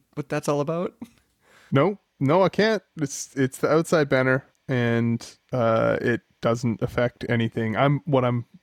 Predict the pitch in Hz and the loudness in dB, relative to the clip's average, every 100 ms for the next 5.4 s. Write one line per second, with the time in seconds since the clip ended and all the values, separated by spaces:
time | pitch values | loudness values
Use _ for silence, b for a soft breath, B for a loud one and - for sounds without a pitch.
0 | _ 131 135 165 175 143 139 - 113 101 | _ 0 4 6 4 2 -4 0 0 0
1 | 104 - - _ _ _ - 110 - _ | -4 -10 -16 _ _ _ 0 0 -2 _
2 | - 117 110 - 135 - 117 117 117 110 | 0 2 2 2 -2 2 0 0 -4 -2
3 | 117 110 - - 123 - 123 117 117 110 | -2 -2 -2 0 0 2 0 2 2 2
4 | 107 101 101 107 - 117 113 117 117 - | 2 2 0 -2 -2 -2 -2 -2 -6 -6
5 | 120 110 - - | -4 -4 -6 -12